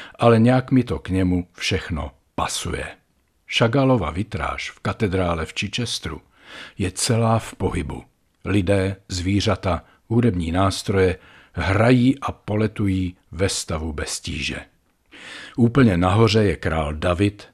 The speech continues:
se zlatou korunou. Všechno směřuje vzhůru. A celá tahle závěrečná modlitba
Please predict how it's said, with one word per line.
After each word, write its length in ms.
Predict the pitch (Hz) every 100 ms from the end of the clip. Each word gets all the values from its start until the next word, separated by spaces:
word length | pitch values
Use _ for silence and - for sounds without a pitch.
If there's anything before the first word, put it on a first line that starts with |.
| _
se 160 | - 101
zlatou 440 | 87 85 - 80
korunou. 680 | 80 - 80 73 73 62 60 - _ _ _ _ -
Všechno 560 | - 120 110 - 101 101
směřuje 640 | - - 82 80 80 76 76 -
vzhůru. 580 | 90 80 73 69 64 - _ _ _ - - - - -
A 80 | -
celá 380 | - 139 170 143
tahle 340 | 123 120 92
závěrečná 840 | - 120 110 127 127 127 123 110
modlitba 680 | 101 107 110 104 76 -